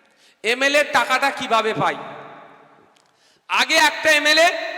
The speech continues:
পাঁচ বছরে তিন কোটি টাকা পেত। ক টাকা?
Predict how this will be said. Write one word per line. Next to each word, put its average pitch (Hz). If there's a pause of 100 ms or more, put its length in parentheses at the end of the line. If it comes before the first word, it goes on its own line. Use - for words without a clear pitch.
(300)
পাঁচ 262
বছরে 302 (580)
তিন 320
কোটি 294
টাকা 269
পেত। 202 (260)
ক 233
টাকা? 302